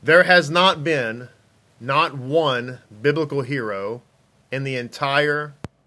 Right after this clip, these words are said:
Tanakh from, uh, Noah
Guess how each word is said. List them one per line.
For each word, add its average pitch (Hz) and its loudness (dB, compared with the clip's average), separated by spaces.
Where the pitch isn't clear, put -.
Tanakh 113 -8
from, 117 -6
uh, 101 -10
Noah 139 0